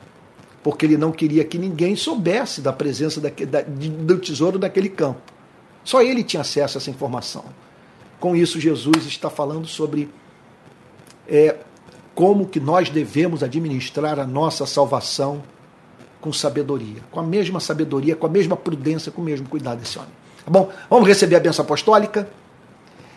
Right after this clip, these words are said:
e que a graça do nosso Senhor e Salvador Jesus Cristo, o amor de Deus o Pai e a comunhão do Espírito Santo sejam com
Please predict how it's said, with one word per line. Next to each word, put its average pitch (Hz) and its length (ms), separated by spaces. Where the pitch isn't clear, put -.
e 170 60
que 165 160
a 170 60
graça 160 360
do 151 140
nosso 147 300
Senhor 143 260
e 135 60
Salvador 131 480
Jesus 123 340
Cristo, 180 580
o 143 40
amor 131 240
de 127 100
Deus 127 180
o 110 60
Pai 170 420
e 143 80
a 135 60
comunhão 139 460
do 123 80
Espírito - 560
Santo 143 580
sejam 131 420
com 131 200